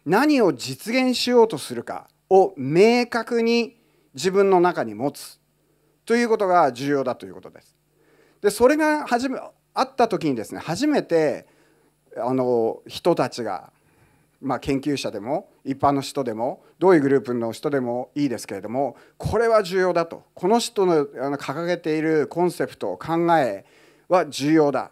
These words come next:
だからこの人についていって、その夢を実現しようと思うようになるわけですよね。ですから、まずですね、そのリーダーシップを取るといった時に、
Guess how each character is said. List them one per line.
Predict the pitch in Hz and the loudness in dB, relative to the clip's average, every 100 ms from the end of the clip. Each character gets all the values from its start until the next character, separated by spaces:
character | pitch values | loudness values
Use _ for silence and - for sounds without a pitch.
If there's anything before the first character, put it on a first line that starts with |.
| _ | _
だ | 233 | 0
か | 254 | 2
ら | 226 | 2
こ | 190 170 | 2 2
の | 233 | 2
人 | - 180 | 0 0
に | 160 185 135 - _ _ | 2 2 2 -4 _ _
つ | - 262 | -2 0
い | 254 | 0
て | - 156 | 0 -2
い | |
っ | 143 | -4
て、 | _ - 208 196 | _ 0 2 2
そ | - 175 | 0 0
の | 208 | 2
夢 | 185 175 202 | 4 4 4
を | 220 160 | 2 0
実 | 117 120 165 | -4 -8 0
現 | 208 202 190 | 2 4 0
し | - 185 | -4 0
よ | 190 180 | 4 4
う | |
と | 170 202 180 | 4 4 4
思 | 135 151 | 4 4
う | 160 | 4
よ | 127 | 2
う | |
に | 107 98 | -4 -6
な | 110 | -8
る | 95 - _ _ _ _ - | -8 -14 _ _ _ _ -8
わ | 131 | -8
け | 117 | -8
で | 92 | -14
す | - | -18
よ | 73 | -20
ね。 | 104 - _ _ _ | -20 -20 _ _ _
で | - | 2
す | 220 | 2
か | - 143 | 2 4
ら、 | 147 123 - _ _ _ _ _ | 4 4 0 _ _ _ _ _
ま | 208 277 | 2 2
ず | 202 | 2
で | 135 | -6
す | - | -8
ね、 | 98 - - _ | -12 -14 -18 _
そ | - 170 165 | -8 -2 2
の | 151 139 | 2 2
リ | 233 | 0
ー | 294 | 0
ダ | 240 | 0
ー | |
シ | 160 | -2
ッ | - | -8
プ | 143 | -6
を | 120 | -4
取 | 180 165 | -2 -4
る | - | -4
と | 90 71 | -8 -10
い | 127 | -14
っ | |
た | 123 170 | -8 -6
時 | 175 165 104 | -6 -10 -6
に、 | 127 135 95 | -4 -4 -6